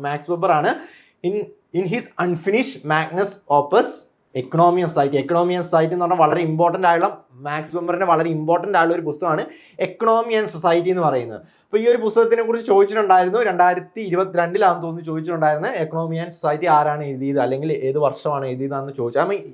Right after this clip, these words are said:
I mean, ഈ ബുക്ക് റിലേറ്റഡ് ആയുള്ള ക്വസ്റ്റ്യൻ ചോദിച്ചിട്ടുണ്ടായിരുന്നു. അപ്പൊ ആ ഒരു പുസ്തകത്തിലാണ് പാട്രിമോണിയലിസത്തെ കുറിച്ച് മാക്സ് വെബർ പറയുന്നത്. Where he distinguished it both feudal and legal rational bureaucratic ideal,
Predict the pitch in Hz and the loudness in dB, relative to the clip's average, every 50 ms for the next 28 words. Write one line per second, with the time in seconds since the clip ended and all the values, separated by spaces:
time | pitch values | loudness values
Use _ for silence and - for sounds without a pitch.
0 | - - 151 165 185 226 - - - - - _ - 214 190 202 - - 240 226 | -6 -2 0 2 2 2 0 -2 -10 -18 -14 _ -4 0 0 0 0 2 2 4
1 | 202 208 196 190 196 190 202 196 185 170 - - 247 403 - - 226 226 220 - | 6 6 6 6 4 4 2 2 0 -2 -4 -4 -6 -6 -2 2 4 4 4 4
2 | 175 143 131 117 113 107 104 - _ _ _ _ _ _ _ _ _ _ _ - | 0 0 0 -2 -2 -4 -6 -12 _ _ _ _ _ _ _ _ _ _ _ 2
3 | - 208 262 277 - 214 220 240 262 277 285 269 247 226 240 254 254 214 277 269 | 4 4 6 4 6 6 6 6 4 4 2 0 -2 0 2 2 2 4 4 4
4 | 247 233 240 269 262 - - - 214 214 214 226 220 - - 247 247 247 247 247 | 4 4 4 2 -2 -2 0 4 4 6 6 4 2 -2 -6 -6 -2 0 0 0
5 | 247 247 247 240 - 240 226 247 240 233 240 226 - 269 294 - 277 214 190 185 | 0 0 -2 -4 -6 -4 -2 -2 -2 -2 -2 -4 0 0 0 0 0 -2 -2 0
6 | 185 185 185 185 196 208 202 202 214 240 220 196 175 165 175 175 170 165 175 262 | 0 0 -2 0 2 2 4 4 2 4 4 4 4 4 4 2 0 2 2 0
7 | - - - _ - 151 170 202 196 226 254 220 185 180 160 - - - 202 214 | 0 -2 -8 _ -4 0 0 0 0 0 -4 -6 -6 -8 -10 -8 -6 -4 -4 -2
8 | 226 269 285 277 - - - _ _ _ _ _ _ _ - 170 185 - - - | -2 -2 -4 -6 -8 -16 -20 _ _ _ _ _ _ _ -6 -6 -6 -6 -10 -20
9 | _ - 143 139 147 160 175 208 233 - - - - - 160 160 160 170 175 190 | _ -14 -4 2 4 6 6 6 4 0 -4 -12 -14 -8 -2 0 2 2 4 4
10 | 208 202 - - 135 147 175 226 - - - _ _ 139 135 139 147 156 147 175 | 4 4 2 0 -2 -2 -2 -2 -4 -8 -14 _ _ -8 -4 -2 -2 0 2 4
11 | 214 233 220 226 - 143 139 139 - 170 160 156 151 147 143 147 143 - 151 151 | 4 2 2 2 2 2 2 2 0 -4 -4 -4 -2 0 0 0 0 0 -2 -2
12 | 156 180 160 143 139 135 139 139 143 | 0 0 2 2 2 2 2 2 0